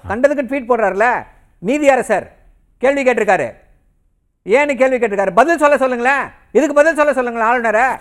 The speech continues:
இல்ல, திரு அண்ணாமலையை பதில் சொல்ல சொல்லுங்களேன். கேட்டார்ல, சொன்னார்ல,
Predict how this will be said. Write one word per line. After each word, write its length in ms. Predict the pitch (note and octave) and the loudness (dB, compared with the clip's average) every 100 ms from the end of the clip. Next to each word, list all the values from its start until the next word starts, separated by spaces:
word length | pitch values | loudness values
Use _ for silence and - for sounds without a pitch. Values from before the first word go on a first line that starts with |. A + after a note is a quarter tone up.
| - - | -10 -12
இல்ல, 200 | A#3 C#4+ | 2 4
திரு 240 | C4 C4+ B3 | 4 2 4
அண்ணாமலையை 360 | E4 D#4 C#4+ | 2 4 2
பதில் 220 | B3 C4+ | 2 -2
சொல்ல 180 | B3+ B3 | -2 -4
சொல்லுங்களேன். 440 | A#3 G#3 G3 A3 A3 - _ _ _ _ _ | -2 -6 -4 -4 -4 -10 _ _ _ _ _
கேட்டார்ல, 580 | - D4+ C#4+ C4 C#4 G#3 - _ _ _ _ _ - | 0 4 4 4 2 0 -6 _ _ _ _ _ -4
சொன்னார்ல, 400 | C4+ D4 B3+ | 0 2 2